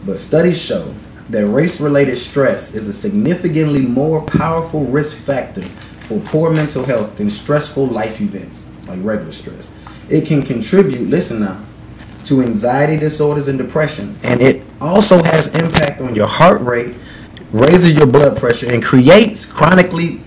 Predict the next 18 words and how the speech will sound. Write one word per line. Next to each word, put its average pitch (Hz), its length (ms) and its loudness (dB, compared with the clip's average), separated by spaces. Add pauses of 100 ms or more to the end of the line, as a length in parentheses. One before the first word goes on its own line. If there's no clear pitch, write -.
(120)
elevated 135 500 2
levels 120 380 2
of 104 140 -2
stress, 143 360 -2
the 104 180 -6
stress 143 340 0
hormone 110 500 0
cortisol, 107 640 0 (400)
which 143 220 2
can 139 180 2
in 113 100 -2
turn 160 380 2
lead 135 160 2
to 110 120 -2
cardiovascular 127 1300 0
disorders 147 720 0
and 123 220 -6
diseases 110 720 -4